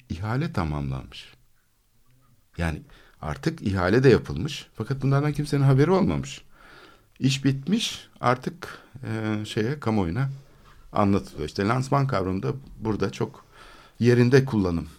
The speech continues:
Yani çok doğru bir kullanım aslına bakılırsa.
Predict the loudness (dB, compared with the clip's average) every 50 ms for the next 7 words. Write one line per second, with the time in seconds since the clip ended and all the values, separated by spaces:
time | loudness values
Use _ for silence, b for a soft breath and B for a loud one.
0 | _ -8 -6 -4 -4 -4 -4 -6 -4 -4 -6 -6 -4 0 2 2 4 4 2 0
1 | -2 -2 -2 -2 0 0 0 -2 -2 -4 -6 -6 -8 -8 -6 -6 -6 -4 -4 -4
2 | -6 -6 -8 -8 -8 -4 -2 0 0 0